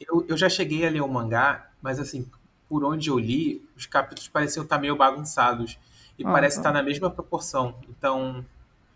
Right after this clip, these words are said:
Speaker 1: assim, bem ou mal, o foco é ele como vendedor, né? Não ele como escritor.
Speaker 2: Uhum, uhum.
Speaker 1: Não é o, como é que é? Não é um Gaikotsu best-seller, entendeu?
Speaker 2: <laughs> Sim, Honda-san. <laughs>
Speaker 1: Isso. Então, o,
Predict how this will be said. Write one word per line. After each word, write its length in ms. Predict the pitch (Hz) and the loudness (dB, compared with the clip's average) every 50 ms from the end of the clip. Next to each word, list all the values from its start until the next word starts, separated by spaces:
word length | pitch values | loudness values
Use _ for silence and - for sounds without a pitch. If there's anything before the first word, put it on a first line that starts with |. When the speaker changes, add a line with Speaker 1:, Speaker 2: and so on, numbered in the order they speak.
| _ - | _ -4
Speaker 1:
assim, 300 | 190 - - 185 160 151 | -2 -2 0 0 0 2
bem 140 | 165 175 185 | 2 2 2
ou 60 | 180 | 4
mal, 180 | 170 185 190 | 4 4 4
o 40 | 190 | 2
foco 340 | 190 - 185 185 185 - 156 | 2 2 2 2 4 4 2
é 120 | 151 160 175 | 2 4 2
ele 100 | 175 175 | 2 2
como 220 | 175 175 175 175 | 0 0 0 0
vendedor, 540 | 151 170 165 160 175 165 151 147 131 127 120 | 2 2 0 2 0 0 0 0 0 0 0
né? 100 | 113 110 | -2 -2
Não 180 | 113 120 127 131 | -2 -2 -4 -4
ele 120 | 139 139 | -6 -6
como 200 | - - - - | -8 -10 -10 -10
escritor. 540 | - - - 170 - - 123 110 110 - - _ _ _ _ - | -10 -8 -8 -8 -8 -6 -8 -8 -8 -10 -18 _ _ _ _ 0
Speaker 2:
Uhum, 360 | 254 330 294 247 196 226 208 - - - | 4 8 8 8 8 6 -2 -6 -4 -2
uhum. 280 | 202 202 190 - - - | 0 0 0 0 0 2
Speaker 1:
Não 140 | 143 147 | 4 6
é 120 | 151 151 156 | 8 8 8
o, 380 | 156 156 151 151 143 135 131 131 | 8 6 4 2 0 0 -2 -6
como 180 | - 131 131 131 | -6 -4 -4 -4
é 40 | 131 | -4
que 140 | - 143 | -2 -2
é? 180 | 131 127 127 - - _ _ _ - _ _ _ - | -2 -4 -4 -8 -18 _ _ _ -20 _ _ _ -8
Não 100 | 127 127 | -2 0
é 120 | 131 139 143 | 2 4 4
um 260 | 147 147 143 135 127 | 2 0 -2 -4 -6
Gaikotsu 640 | 120 120 131 127 127 127 - 143 139 139 - - 123 | -4 0 0 0 0 0 -2 -2 0 0 0 0 2
best-seller, 640 | 135 131 131 127 - - - 131 123 120 117 113 113 | 2 2 2 4 2 2 4 4 4 4 4 2 0
entendeu? 480 | 113 113 - - 117 113 113 113 117 | -2 -4 -4 -6 -4 -4 -2 -4 -4
Speaker 2:
<laughs> 880 | - - - - - - - - - - - 381 - 415 415 392 349 302 | -6 -10 -14 -18 -20 -20 -18 -16 -4 2 2 4 4 4 0 2 0 0
Sim, 240 | - - 277 247 233 226 | 2 4 6 6 8 8
Honda-san. 580 | 220 196 190 185 175 180 - - 180 180 190 - - | 8 8 8 8 8 6 6 4 2 2 0 -2 -2
<laughs> 680 | - 294 302 - 640 - - - 523 523 508 415 - - | -4 -2 -2 -2 -6 -6 -6 -8 -10 -10 -10 -10 -8 -6
Speaker 1:
Isso. 420 | 139 139 131 135 135 - - - _ _ _ _ _ _ _ - | -6 -4 -4 -4 -6 -6 -8 -12 _ _ _ _ _ _ _ -12
Então, 480 | 151 156 151 156 156 147 139 127 131 - _ - | -10 -10 -6 -2 0 0 0 0 -4 -8 _ -10
o, 600 | 131 131 131 127 127 123 120 120 117 113 110 | -6 -4 -2 0 0 -2 -2 -2 -4 -6 -8